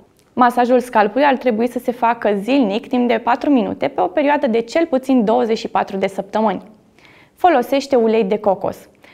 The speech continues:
Uleiul de cocos conține acizi grași care penetrează firul de păr și reduce pierderea proteinei. Poate fi folosit atât înainte, cât și după ce speli părul, în funcție de tipul tău de păr.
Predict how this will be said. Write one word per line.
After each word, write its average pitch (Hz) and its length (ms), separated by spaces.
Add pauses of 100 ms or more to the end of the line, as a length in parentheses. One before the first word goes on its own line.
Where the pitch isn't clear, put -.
(180)
Uleiul 269 340
de 240 120
cocos 277 340
conține 254 420
acizi 208 380
grași 233 340
care 302 200
penetrează 226 540
firul 214 340
de 185 100
păr 262 240
și 269 180
reduce 214 400
pierderea 220 420
proteinei. 208 600 (540)
Poate 233 260
fi 247 140
folosit 247 440
atât 226 280
înainte, 220 500
cât 277 160
și - 120
după 294 240
ce 247 180
speli 233 320
părul, 196 400
în 311 80
funcție 339 280
de 240 100
tipul 247 360
tău 320 200
de 311 100
păr. 277 300